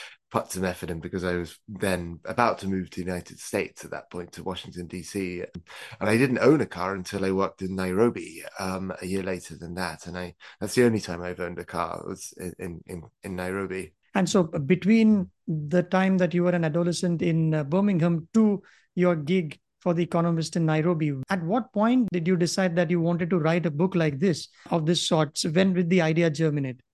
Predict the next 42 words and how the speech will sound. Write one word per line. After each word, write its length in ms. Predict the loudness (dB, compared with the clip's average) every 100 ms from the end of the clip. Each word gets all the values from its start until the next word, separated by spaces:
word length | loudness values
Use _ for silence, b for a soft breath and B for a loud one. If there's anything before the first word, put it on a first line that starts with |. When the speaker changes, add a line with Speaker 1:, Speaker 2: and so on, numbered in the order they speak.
| _ _
Speaker 1:
Well, 160 | 6 8
I 100 | 8
think 180 | 4 2
it, 160 | 2
it 240 | 2 0 2
began 320 | 2 4 2
germinating 760 | 2 0 -2 -4 -6 -6 -6 -6 2
in 160 | 6
Nairobi. 400 | 6 8 8 6
And 80 | 2
Nairobi 360 | 2 2 2 -2
is 120 | -4
a 40 |
city 480 | -6 -6 -4 -2 -4 B B
that, 220 | -2 4
like 300 | 4 4 0 -16 -20 -6
Mumbai, 380 | -4 -2 -2 0
a 80 | -2
rel-, 300 | -2 -4 -6
developing 500 | -6 -2 0 -2 0
world 240 | 0 -2
city 300 | -6 -10 -10
where 220 | -6 -6 -6
most 540 | -4 -4 -4 -8 -10 -20 _
people 520 | -8 -8 -6 -6 -6 -10 B 0
cannot 280 | 4 4
afford 300 | 2 -8 -12
a 40 | -12
car. 380 | -10 -8 -10 -12 B B B -4
And 160 | 2 4
yet 140 | 6
all 140 | 6
the 140 | 6 6
infrastructure 580 | 4 -2 -4 -6 -4 -4
that's 260 | -4 -4
being 280 | -2 -2 0
built 460 | 2 2 2 -8 -10
is 280 | -4 -4 -4
highways 540 | -2 0 2 0 -4 -4
and 100 | -8
expressways, 880 | -6 -6 -6 -6 -8 -6 -8 -10 -8
and 520 | -4 0 0 0 -4